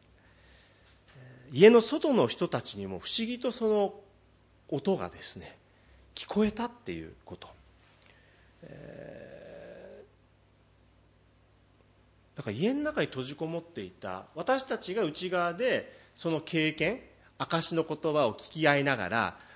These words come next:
「やっぱイエス様素晴らしいわね、神様素晴らしいわね、アーメン」って言ってるだけじゃないんですよね。むしろそこで語られている生き生きとしたキリストとの出会っ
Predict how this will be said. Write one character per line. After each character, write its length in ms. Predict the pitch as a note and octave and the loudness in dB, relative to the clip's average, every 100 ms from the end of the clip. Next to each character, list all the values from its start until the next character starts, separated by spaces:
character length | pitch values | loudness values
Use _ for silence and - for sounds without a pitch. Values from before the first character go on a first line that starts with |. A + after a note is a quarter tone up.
| - - | -20 -16
「や 100 | C#3 | -10
っ 40 | B2+ | -6
ぱ 80 | B2+ | -2
イ 100 | C#3 | 0
エ 60 | |
ス 80 | C#3+ | 0
様 180 | B2+ G#2+ | -4 -2
素 140 | - | -2
晴 160 | D3+ D#3+ | -2 -2
ら 60 | |
し 180 | E3+ G#3 | -2 0
い 40 | E3+ | 0
わ 100 | C#3+ | 2
ね、 280 | F3+ D3+ - - - - | 0 0 -6 -20 -18 -4
神 200 | F#3 F3 | 0 0
様 200 | E3 D3 | 0 -6
素 120 | - | -4
晴 140 | E3+ F3 | -2 -2
ら 100 | F3 | -4
し 160 | G#3 | -4
い 60 | F#3+ | -6
わ 120 | D#3 | -4
ね、 340 | G#3+ E3+ - - _ _ - | -2 -4 -6 -20 _ _ -8
ア 140 | D3 | -4
ー 60 | F3 | 2
メ 160 | G3+ A3 | 6 4
ン」 60 | |
っ 20 | |
て 240 | F3+ G#2 - - - | 2 -6 -12 -18 -10
言 100 | D3 | -8
っ 20 | |
て 500 | D3 - G#3+ G3 - D#3 | -8 2 4 4 2 -4
る 180 | F3 | -2
だ 140 | C#3+ C#3 | 0 2
け 100 | F#3 | 2
じ 80 | A2 | 0
ゃ 60 | |
な 180 | D#2+ G#2 | -2 -2
い 80 | F#2+ | -4
ん 40 | |
で 100 | - | -8
す 100 | - | -16
よ 100 | - | -16
ね。 180 | - - - _ _ _ _ _ _ - | -16 -16 -18 _ _ _ _ _ _ -4
む 100 | G3+ | 0
し 100 | - | 4
ろ 120 | G3+ | 4
そ 160 | D3 G3 | 2 -2
こ 180 | G3 B3+ | -2 2
で 120 | B3+ | 2
語 280 | B3 F#3+ G#3 | 0 -2 0
ら 140 | G#3 | 2
れ 140 | G3 F#3+ | 2 0
て 240 | F#3+ F#3 | -2 -2
い 40 | F3+ | 2
る 400 | G#3+ D3+ F#2+ - - - | 4 4 2 -6 -12 -6
生 100 | F#3 | -4
き 280 | - A#3+ B3+ | 0 0 0
生 80 | - | -2
き 80 | |
と 140 | - D#3 | -2 0
し 140 | - | 0
た 140 | B2+ G2 | 0 0
キ 180 | - F3 | 0 0
リ 100 | G3+ | 0
ス 120 | - | 2
ト 120 | G#3 | 2
と 140 | G#3+ | 2
の 120 | F#3+ A2+ | 0 0
出 220 | B2+ | 2
会 80 | |
っ 20 | D3+ | 2